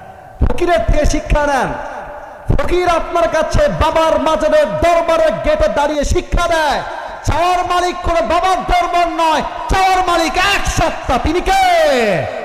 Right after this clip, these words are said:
Allah is only one who is worthy of prostration। সেজদা দেওয়ার মালিক হচ্ছে একমাত্র আমার রব। তিন নম্বর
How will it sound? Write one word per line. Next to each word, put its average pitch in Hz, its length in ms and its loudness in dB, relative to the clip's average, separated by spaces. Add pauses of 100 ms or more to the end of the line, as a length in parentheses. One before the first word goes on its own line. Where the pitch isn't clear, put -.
(720)
Allah 175 420 -6
is 151 160 -2 (160)
only 160 360 -4
one 160 300 -4
who 180 120 -2
is 135 380 -6
worthy 180 320 -4
of 147 320 -4
prostration। 196 680 -6 (560)
সেজদা 240 420 -4
দেওয়ার 196 220 -2
মালিক 208 340 -4
হচ্ছে 196 240 -4
একমাত্র 170 520 -6
আমার 151 280 -4
রব। 190 200 -2 (460)
তিন 220 160 -4
নম্বর 202 220 -6